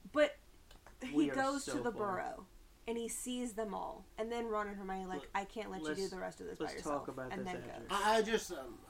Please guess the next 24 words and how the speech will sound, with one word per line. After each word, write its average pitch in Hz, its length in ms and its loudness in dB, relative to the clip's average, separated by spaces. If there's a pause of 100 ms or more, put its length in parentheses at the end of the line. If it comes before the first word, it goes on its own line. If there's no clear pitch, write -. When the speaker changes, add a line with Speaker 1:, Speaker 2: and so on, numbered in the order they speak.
Speaker 3:
the, 180 300 0
the 185 160 4
thing 220 320 4
comes 180 300 4
down 170 320 4
to 156 340 4 (260)
is 160 200 4
the 156 100 2
fact 160 380 4
that 151 280 4 (140)
I 165 180 4
think 165 240 2
it 156 60 0
would 147 160 4
have 139 80 2
been 143 140 2
better 143 400 2 (260)
if 147 160 -2
he 170 140 12
would 160 160 6
have 123 80 -2
stayed 196 520 8
with 214 220 6
Ginny 254 460 6